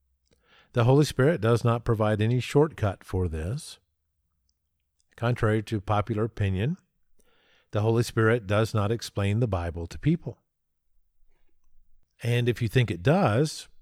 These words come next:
how do you explain disagreements between believers who think that the Holy Spirit is telling them what the Bible means? This is a huge point. It really deserves an answer,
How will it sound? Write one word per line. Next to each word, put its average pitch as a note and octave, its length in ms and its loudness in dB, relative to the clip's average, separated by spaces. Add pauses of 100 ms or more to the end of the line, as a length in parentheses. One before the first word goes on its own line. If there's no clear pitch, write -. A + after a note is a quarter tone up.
(180)
how D#3+ 160 -4
do F#3+ 80 0
you G#3 80 2
explain A#2 460 -2
disagreements A2+ 640 0
between B2 400 0
believers B2 640 2
who B2+ 120 2
think A#2+ 360 -2
that A2 180 0
the A#2+ 100 2
Holy B2 200 0
Spirit G#2+ 320 -2
is B2 120 -4
telling C3 340 2
them G2 220 -2 (220)
what F#2 220 -6
the F#2+ 80 -4
Bible E2+ 340 -4
means? C#3 640 -2 (2750)
This F#3+ 220 0
is C3+ 100 -2
a A2 60 -2
huge A#2 320 0
point. F#2 260 -4
It G2 180 -6
really G#2 440 2
deserves F2+ 480 -2
an E2+ 100 -6
answer, F#2 460 -6